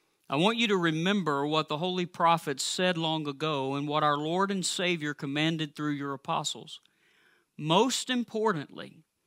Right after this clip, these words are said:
I want to remind you that in the last days, scoffers will come, mocking the truth and following their own desires. They will say, 'What happened to the promise that Jesus is coming again?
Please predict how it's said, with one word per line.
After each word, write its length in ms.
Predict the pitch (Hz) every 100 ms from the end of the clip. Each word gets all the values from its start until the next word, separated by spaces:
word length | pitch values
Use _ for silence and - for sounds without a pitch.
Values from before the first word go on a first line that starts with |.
| _ _ -
I 120 | 139
want 360 | 156 240 - -
to 160 | 220
remind 800 | 185 170 160 165 175 208 220 190
you 280 | 131 131 135
that 180 | 143 143
in 140 | 156 156
the 80 |
last 460 | 151 151 180 196 -
days, 460 | 170 147 143 160 156
scoffers 720 | - 160 165 185 202 202 190
will 220 | 190 190
come, 640 | 185 - 151 127 131 165 170 - - - -
mocking 560 | 123 131 165 202 247 247
the 100 | 214
truth 480 | - 202 202 202 196
and 160 | 190
following 500 | 180 165 170 170 165
their 180 | 160 156
own 220 | 143 143
desires. 680 | 139 127 123 117 139 147 - _ _ _ _ _ _
They 100 | 147
will 160 | 165 170
say, 640 | 156 - 175 131 131 160 - _ _ _
'What 200 | 156 208
happened 420 | 208 208 196 202 190
to 100 | 196
the 120 | 175
promise 420 | 190 165 175 175
that 160 | - 165
Jesus 480 | 170 170 165 170
is 140 | 180 160
coming 340 | 156 143 135
again? 540 | 135 143 160 131 123